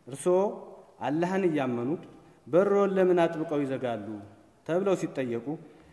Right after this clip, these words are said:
«አላህንም አምናለሁ በሬንም አጠብቃለሁ» እንዳሉት ሁሉ እኛም ለፍቅርና ለትብብር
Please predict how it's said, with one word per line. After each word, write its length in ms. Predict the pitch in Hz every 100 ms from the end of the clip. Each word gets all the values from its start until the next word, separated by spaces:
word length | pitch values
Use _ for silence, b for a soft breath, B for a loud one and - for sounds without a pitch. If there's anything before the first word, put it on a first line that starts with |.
| B B
«አላህንም 640 | 107 147 165 175 190 214 226
አምናለሁ 480 | 165 147 135 131 165 - - B B B 107
በሬንም 600 | 117 170 175 180 180 175
አጠብቃለሁ» 640 | 143 135 120 117 107 110 104 - -
እንዳሉት 440 | 143 175 190 185 -
ሁሉ 140 | 110 139 170 b b b b
እኛም 400 | 117 151 180 190 185
ለፍቅርና 580 | 180 185 190 185 185 175
ለትብብር 560 | 170 170 180 175 165